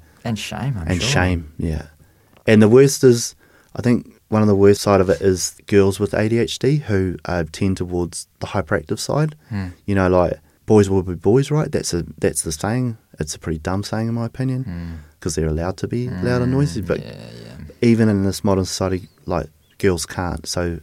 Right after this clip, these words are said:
Speaker 1: And they get labelled as being too full on or
Speaker 2: Yeah. "Oh, you're too much."
Speaker 1: "You're too
Speaker 2: Yeah.
Speaker 1: much," yeah.
Speaker 2: Yeah. That's really sad.
Speaker 1: Hmm.
Speaker 2: You know, like, "She's just too much." It's just like
Speaker 1: A handful.
Speaker 2: A handful, yeah.
Speaker 1: If you were to have a go at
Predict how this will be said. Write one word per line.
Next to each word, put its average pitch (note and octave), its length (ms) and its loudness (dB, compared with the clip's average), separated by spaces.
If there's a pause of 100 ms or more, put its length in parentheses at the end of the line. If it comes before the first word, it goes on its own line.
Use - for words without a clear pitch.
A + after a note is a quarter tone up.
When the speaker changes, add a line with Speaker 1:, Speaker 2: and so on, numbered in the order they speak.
(120)
Speaker 1:
And F#2+ 120 -2
they F2+ 120 0
get E2 160 -4
labelled E2+ 340 -10
as D2+ 80 -14
being - 480 -12
too E2+ 160 -6
full - 220 -10
on G1+ 360 -12
or A1+ 220 -14
Speaker 2:
Yeah. D#2+ 200 -4 (240)
"Oh, G2 120 2
you're F2+ 180 -2
too F2+ 240 -8
much." F2+ 480 -10
Speaker 1:
"You're D#2+ 140 -12
too - 220 -18
Speaker 2:
Yeah. D#2 160 -6
Speaker 1:
much," - 240 -14
yeah. D#2 160 -18 (240)
Speaker 2:
Yeah. D#2 160 -6 (300)
That's - 320 0
really D#2+ 200 -4
sad. D#2 380 -6 (300)
Speaker 1:
Hmm. E2 160 -12 (160)
Speaker 2:
You E2+ 80 -8
know, D#2+ 140 -4
like, C#2+ 240 -6 (340)
"She's - 320 -6
just - 260 -8
too E2 160 -8
much." F2 360 -10 (300)
It's - 140 -12
just - 180 -12
like E2 160 -6 (220)
Speaker 1:
A - 60 -12
handful. E2+ 600 -12 (300)
Speaker 2:
A - 60 -8
handful, F#2 600 0 (120)
yeah. D#2+ 240 -4 (640)
Speaker 1:
If A2+ 140 -4
you D3+ 140 4
were F#3 80 6
to D#3 80 4
have A2+ 180 2
a F#2 60 2
go F2+ 320 -4 (100)
at F2 440 -8